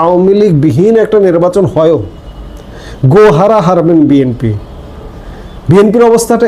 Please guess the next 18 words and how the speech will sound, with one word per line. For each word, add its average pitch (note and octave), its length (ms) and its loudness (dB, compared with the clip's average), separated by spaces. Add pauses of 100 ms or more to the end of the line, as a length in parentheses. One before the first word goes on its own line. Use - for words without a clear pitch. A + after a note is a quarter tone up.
(160)
এমন F3+ 180 2 (120)
হয়েছে G3 360 0 (180)
যে D3 80 4 (100)
গতকালকের G#3 680 0 (760)
ডাকসু F#3+ 260 0 (100)
নির্বাচনটাকে F3 720 0
আমি F#3+ 140 2
একটা F#3 200 -2
পৌরসভা G3 460 0 (100)
নির্বাচনের D3+ 520 2 (140)
ভোটার G3 340 0 (120)
সংখ্যা F3+ 340 0 (240)
হিসেবে D#3+ 380 0
তুলনা C#3+ 380 2
করেছি C3+ 300 -4 (120)
আজকেই G#3+ 340 0
একটি - 220 -2
ভিডিওতে। B2+ 380 0